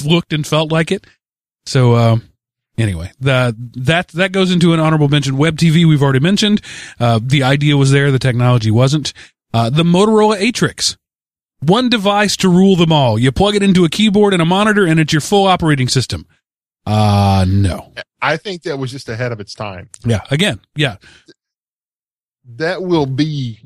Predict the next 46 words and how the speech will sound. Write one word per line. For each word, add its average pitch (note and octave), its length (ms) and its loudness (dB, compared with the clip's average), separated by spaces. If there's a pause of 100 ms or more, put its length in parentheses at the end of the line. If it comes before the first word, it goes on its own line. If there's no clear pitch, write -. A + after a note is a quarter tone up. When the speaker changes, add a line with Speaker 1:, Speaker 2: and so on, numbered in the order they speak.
(160)
Speaker 2:
the B2 120 -2
way B2 260 0
it A#2 100 -2
is. F#2 340 -4
You'll B2 220 -2
carry E3 380 0
your D3 160 0
computer C3+ 440 -2
with B2 220 -4
you B2 180 -2
and G#2 160 -8
plug A#2+ 240 -2
into A2 300 -6
a G2+ 40 -6
monitor G2+ 680 -6
somewhere. C#2 400 -12 (380)
And G2 300 -6
that's G#2+ 300 -6
what A2+ 360 -4
that G#2+ 280 -2
was. G#2 640 -2
I, G#2+ 240 -6 (100)
I C#3+ 220 -4
thought B2+ 380 -2
it A#2+ 80 -4
was A#2+ 160 -6
super C3 320 -2
cool, A#2+ 480 -2 (320)
uh, A2 260 0
when A#2+ 180 0
it G#2 100 -8
came A2+ 240 -4
out. A2 360 -2 (220)
Obviously, G#2+ 340 -6
I, G2 100 -4
I G#2 120 -8
didn't G#2 200 -12
have G#2+ 240 -4
one G2+ 420 -8
because G2 440 -8
I G2+ 40 -8
was G2+ 220 -8
cheap - 360 -6
and G2+ 120 -6
poor G#2 360 -4
and G2+ 240 -8